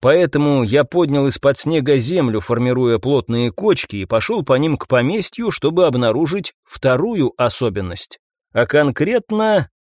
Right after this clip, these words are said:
змей, свернувшихся на расчищенной земле. Я в школе никогда отличником не был, но помнил, что зимой хладнокровные впадают в спячку,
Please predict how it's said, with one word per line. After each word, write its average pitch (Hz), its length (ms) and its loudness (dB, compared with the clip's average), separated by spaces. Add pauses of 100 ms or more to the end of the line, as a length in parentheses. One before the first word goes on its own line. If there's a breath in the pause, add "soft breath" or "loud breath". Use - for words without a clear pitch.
змей, 135 640 0
свернувшихся 135 920 0
на 160 160 2
расчищенной 123 800 0
земле. 170 540 -2 (540)
Я 175 220 -2
в 175 80 -4
школе 214 340 2
никогда 147 520 2
отличником 135 720 0
не 123 180 2
был, 226 280 -4 (100)
но 131 320 0
помнил, 208 500 -2
что 143 220 -4
зимой 135 360 0
хладнокровные 135 800 0
впадают 135 500 0
в - 80 -12
спячку, - 640 -2